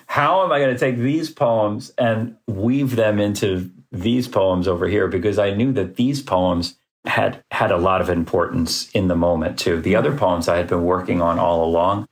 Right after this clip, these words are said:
and they were, they were coming from a different place, really, until I, I, I found a common denominator, and I realized that they were all coming from a place of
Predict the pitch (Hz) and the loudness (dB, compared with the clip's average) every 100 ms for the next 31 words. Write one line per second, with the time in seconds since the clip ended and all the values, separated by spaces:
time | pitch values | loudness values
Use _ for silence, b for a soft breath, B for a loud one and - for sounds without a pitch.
0 | B B B 101 98 101 95 90 90 - | B B B 0 2 2 2 0 -4 -14
1 | _ - 107 101 95 113 104 95 92 87 | _ -4 0 0 0 0 0 0 0 -2
2 | 85 95 92 82 - 92 92 - 82 78 | 0 -2 -2 -4 0 0 0 -2 -2 -2
3 | 76 - b _ - 98 - 110 101 95 | -2 -6 b _ -4 -2 0 2 2 2
4 | 90 - - - - 92 - 98 95 95 | -2 -6 -6 -6 -4 -4 0 0 0 0
5 | 90 87 85 85 80 82 82 82 - - | 0 0 0 0 0 0 0 0 0 0
6 | - 87 85 95 87 85 85 - 92 90 | 0 0 0 2 2 0 -2 -4 -2 0
7 | 87 87 98 - 92 80 80 - 80 78 | 2 2 2 0 -2 -2 -4 -4 -4 -4
8 | - - 85 82 76 | -2 -2 0 -2 -2